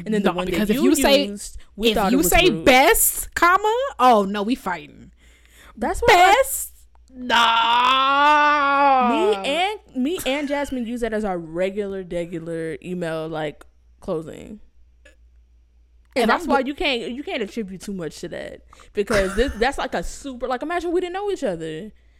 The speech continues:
Speaker 1: and I said best and you
Speaker 2: Well
Speaker 1: were like, "Actually."
Speaker 2: <laughs>
Speaker 1: And then
Speaker 2: Well, no, no, no. It depends
Speaker 1: and
Speaker 2: on the
Speaker 1: you are the
Speaker 2: context,
Speaker 1: type.
Speaker 2: right? It depends on the context. But if I'm going back and forth with somebody,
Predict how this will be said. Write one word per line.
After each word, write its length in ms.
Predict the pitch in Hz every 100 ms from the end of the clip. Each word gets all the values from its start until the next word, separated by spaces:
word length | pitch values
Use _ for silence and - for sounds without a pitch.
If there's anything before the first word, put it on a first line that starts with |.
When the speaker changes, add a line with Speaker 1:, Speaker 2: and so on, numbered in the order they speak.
| _
Speaker 1:
and 80 | 196
I 60 | 226
said 280 | - 202 190
best 200 | 214 -
and 60 |
you 60 | 508
Speaker 2:
Well 60 |
Speaker 1:
were 60 | 480
like, 240 | 170 - - - _
"Actually." 880 | 220 262 - 269 208 185 156 147 170 247 -
Speaker 2:
<laughs> 200 | 453 -
Speaker 1:
And 120 | -
then 100 | 311 480
Speaker 2:
Well, 180 | 311 330
no, 60 |
no, 140 | 415 427
no. 360 | 453 466 330
It 100 | 427 466
depends 260 | 427 403
Speaker 1:
and 20 |
Speaker 2:
on 40 | 190
the 40 | 240
Speaker 1:
you 40 | 277
are 120 | 349
the 20 |
Speaker 2:
context, 180 | 294 294
Speaker 1:
type. 80 | 262
Speaker 2:
right? 320 | 220 226 262 - _ - - - -
It 80 | 302
depends 240 | 359 359
on 60 | 311
the 60 | 262
context. 800 | 269 240 208 156 - - - - _ - - -
But 140 | 220 220
if 80 |
I'm 160 | 226 359
going 240 | 320 254
back 180 | 202 214
and 80 | -
forth 220 | 240 220
with 120 | 233 233
somebody, 680 | 226 220 226 233 254 269